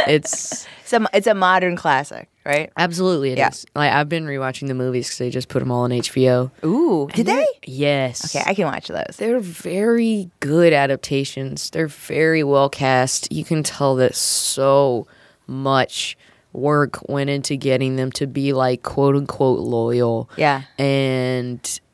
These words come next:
Speaker 1: uh,
Speaker 2: There's, 'cause there is no fan base as rabid as the Potter kids.
Speaker 1: I really,
Speaker 2: What are
Speaker 1: and
Speaker 2: they
Speaker 1: you know
Speaker 2: called? Potterheads?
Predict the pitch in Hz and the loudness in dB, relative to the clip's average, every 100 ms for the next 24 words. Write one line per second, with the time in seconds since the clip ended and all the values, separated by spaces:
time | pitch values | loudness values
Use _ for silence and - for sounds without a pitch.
0 | - 139 127 196 185 117 202 190 196 190 | -6 -2 0 2 0 2 2 2 2 0
1 | - 165 170 160 165 175 - 156 147 131 | 0 0 0 2 2 2 2 2 2 0
2 | 131 139 135 131 123 117 - 123 - 120 | 0 0 2 2 2 0 0 0 0 -6
3 | - 120 117 117 - 98 - - 156 135 | -4 -2 -2 -4 -4 -6 -12 -10 -8 -4
4 | 139 143 139 143 143 143 139 170 214 180 | -4 -2 0 0 0 0 -2 -2 0 0
5 | 226 247 - 170 196 214 220 208 - | 0 -2 0 0 0 -2 -4 -8 -16